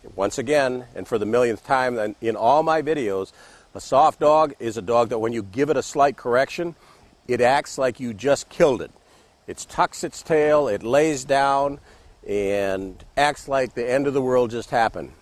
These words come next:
A hard dog, you give it a hard correction and it looks at you and says, "Is that the best you can do?" So you tailor your corrections and you tailor your handling of your dog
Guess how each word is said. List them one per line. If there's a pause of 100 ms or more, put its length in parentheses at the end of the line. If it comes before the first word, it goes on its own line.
(120)
A
hard
dog, (380)
you
give
it
a
hard
correction
and
it
looks
at
you
and
says,
"Is
that
the
best
you
can
do?" (260)
So
you
tailor
your
corrections (580)
and
you
tailor
your
handling
of
your
dog